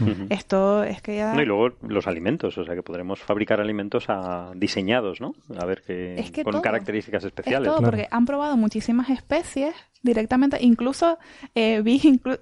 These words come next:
Speaker 2: que otro de los ensayos que se hizo fue que, eh, borraron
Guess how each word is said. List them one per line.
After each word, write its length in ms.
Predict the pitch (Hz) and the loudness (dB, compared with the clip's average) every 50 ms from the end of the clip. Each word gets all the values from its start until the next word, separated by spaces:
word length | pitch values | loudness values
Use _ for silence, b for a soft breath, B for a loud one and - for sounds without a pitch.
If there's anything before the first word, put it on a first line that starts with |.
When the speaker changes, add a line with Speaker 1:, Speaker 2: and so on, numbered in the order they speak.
| 247 - | -4 0
Speaker 2:
que 340 | 247 233 220 214 214 202 - | 2 2 4 4 2 2 2
otro 280 | 220 226 240 254 269 | 2 4 4 4 4
de 40 | 269 269 | 4 4
los 100 | 277 269 | 6 4
ensayos 400 | 254 - - 254 262 269 254 - | 4 4 4 2 2 0 0 0
que 120 | 254 247 | 0 0
se 160 | - 240 226 240 | 2 2 2 2
hizo 340 | 277 302 - 277 269 269 | 0 0 0 0 0 0
fue 300 | - - 240 233 233 240 233 | 0 2 2 4 4 2 2
que, 520 | - 277 269 262 254 240 226 214 220 - - | 0 0 2 2 2 2 0 0 -2 -2 0
eh, 220 | 220 214 214 208 | 0 2 2 2
borraron 680 | 208 202 202 202 208 214 233 262 294 294 294 294 285 285 | 4 4 4 4 4 2 2 2 4 4 4 4 4 2